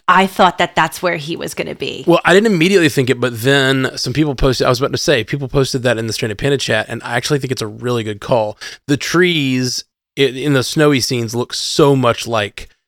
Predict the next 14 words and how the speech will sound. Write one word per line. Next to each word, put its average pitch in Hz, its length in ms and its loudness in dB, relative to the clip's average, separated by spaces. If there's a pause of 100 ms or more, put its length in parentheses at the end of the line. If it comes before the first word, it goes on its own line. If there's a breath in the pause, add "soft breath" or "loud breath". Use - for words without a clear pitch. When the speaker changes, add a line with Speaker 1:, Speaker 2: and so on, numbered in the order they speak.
(160)
Speaker 2:
the 113 180 -4
Age 117 180 -2
of 113 80 -2
Ultron 107 340 0
battle 104 300 0
from - 140 -10
the 101 60 -6
beginning. 113 420 -2 (260 loud breath)
And 170 160 4
then 175 80 6
they 147 100 4
show 220 380 4
that 131 280 4
battle 113 520 2